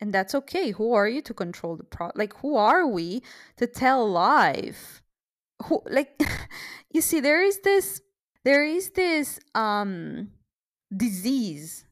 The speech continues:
that humanity is really, like,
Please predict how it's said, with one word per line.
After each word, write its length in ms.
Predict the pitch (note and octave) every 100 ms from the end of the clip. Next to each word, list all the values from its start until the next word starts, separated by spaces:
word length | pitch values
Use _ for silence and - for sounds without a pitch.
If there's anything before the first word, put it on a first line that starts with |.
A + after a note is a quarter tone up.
| _ F3+
that 160 | G3
humanity 1040 | F#3+ A3 G3+ F#3+ A#3 G3+ - E3 D#3+ E3+ -
is 880 | F3 F3 E3 E3 E3 D#3+ D3+ - - _ _ _ _ _ _
really, 580 | - D#3+ G3+ A#3 B3+ B3
like, 280 | F#3+ E3+